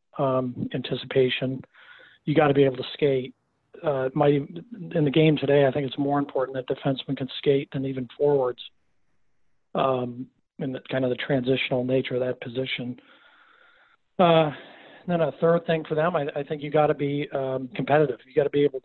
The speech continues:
to, uh, to wanna get the puck, w-, win battles. I mean, you have to have that in all, you know, forwards as well. But I think for defensemen, you have to really have that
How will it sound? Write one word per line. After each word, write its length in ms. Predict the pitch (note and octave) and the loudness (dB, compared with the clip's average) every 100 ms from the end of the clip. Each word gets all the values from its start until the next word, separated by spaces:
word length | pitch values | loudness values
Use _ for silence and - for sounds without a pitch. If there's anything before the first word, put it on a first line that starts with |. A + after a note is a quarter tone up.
| - | -6
to, 360 | C#3+ C3 B2 A#2 | -4 -4 -6 -8
uh, 80 | A#2+ _ _ _ _ _ _ _ _ _ - _ _ _ - | -14 _ _ _ _ _ _ _ _ _ -20 _ _ _ 0
to 120 | D#3 | 0
wanna 320 | B2 D3 C#3+ | 4 4 4
get 160 | C3+ C#3 | 2 -2
the 60 | B2 | -4
puck, 360 | - D3 C#3+ - | 0 0 0 -6
w-, 360 | G3 - E3 D#3+ F#3 - | -14 -14 -12 -12 -14 -8
win 300 | D3+ D3+ C#3 | 0 2 2
battles. 460 | C3+ C3+ C#3 C#3+ D3 | -2 0 2 2 2
I 40 | |
mean, 140 | D#3+ F3+ | 4 4
you 60 | |
have 120 | F#3+ F#3 | 4 4
to 40 | |
have 120 | D#3 | 4
that 180 | D3+ C#3 | 4 2
in 80 | C3+ | 0
all, 340 | D3 D3 D3 | 2 2 2
you 60 | E3 | -4
know, 160 | B2+ - | -6 -8
forwards 320 | D3+ D3 C3+ C3 | -4 -2 -4 -10
as 120 | - | -10
well. 240 | C#3 B2+ A#2+ | -8 -6 -8
But 100 | C3 | -6
I 40 | |
think 140 | D3+ - | -6 0
for 100 | C#3 | -2
defensemen, 600 | B2+ - C#3 - C3 - _ _ _ _ _ _ _ - | 0 -2 -2 -4 -10 -10 _ _ _ _ _ _ _ 2
you 100 | D#3+ | 4
have 100 | D#3 | 4
to 80 | C3+ | 0
really 280 | C#3+ C#3 | 2 0
have 340 | - C#3 C3+ B2+ | 0 -4 -4 -4
that 260 | C3 B2+ | -6 -6